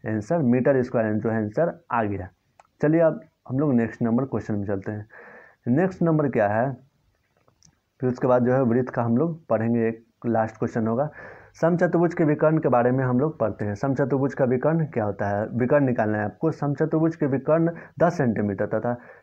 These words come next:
छः सेंटीमीटर, तो इसका परिमाप क्या होगा, तो समचतुर्भुज का आपको परिमाप निकालना है। आपको परिमाप से रिलेटेड जो है फॉर्मूला हम आपको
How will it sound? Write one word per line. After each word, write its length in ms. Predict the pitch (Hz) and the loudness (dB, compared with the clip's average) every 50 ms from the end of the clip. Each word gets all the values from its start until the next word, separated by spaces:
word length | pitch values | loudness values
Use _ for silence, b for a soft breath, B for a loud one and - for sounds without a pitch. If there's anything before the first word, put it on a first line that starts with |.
| B | B
छः 140 | - 185 185 | 0 2 2
सेंटीमीटर, 560 | 175 180 123 110 104 113 110 104 101 101 107 | 2 2 0 -2 -2 -2 -2 -2 -2 -2 -4
तो 140 | 104 - 117 | -4 -2 -4
इसका 220 | 120 117 - 139 123 | -4 -2 -2 -4 -2
परिमाप 480 | - 117 113 113 120 143 170 170 - | 0 0 2 2 2 0 0 -2 -4
क्या 140 | - - 101 | -6 -6 -6
होगा, 140 | 101 101 104 | -4 -6 -8
तो 140 | 104 - 107 | -10 -10 -10
समचतुर्भुज 600 | - - 135 139 131 147 123 131 120 127 131 - | -6 -4 -4 -2 -2 -2 0 0 0 0 0 0
का 140 | - 120 | -2 -2
आपको 220 | 113 113 - 180 185 | -2 -2 -2 -4 -4
परिमाप 500 | 185 - - 113 110 117 120 127 127 151 | -2 -4 -2 -2 0 0 0 0 0 -2
निकालना 480 | 147 143 - 139 135 135 139 139 143 | -2 -2 0 -2 0 0 0 0 0
है। 60 | 156 170 | 0 0
आपको 320 | 143 110 - - - 123 | -2 -2 -4 -4 -6 -4
परिमाप 380 | 117 117 117 113 117 117 117 113 | -2 0 0 2 2 0 0 -2
से 160 | - 135 127 | -2 0 2
रिलेटेड 380 | 120 117 117 113 113 127 120 | 2 4 2 2 2 0 0
जो 60 | 110 107 | 0 0
है 120 | 110 117 | 0 -2
फॉर्मूला 440 | 113 - 117 107 107 110 110 113 117 | -2 -2 -2 0 0 0 0 0 0
हम 240 | 113 110 117 113 110 | 0 0 0 0 -2
आपको 360 | 110 110 - - 170 185 | -2 -4 -2 -2 -2 -2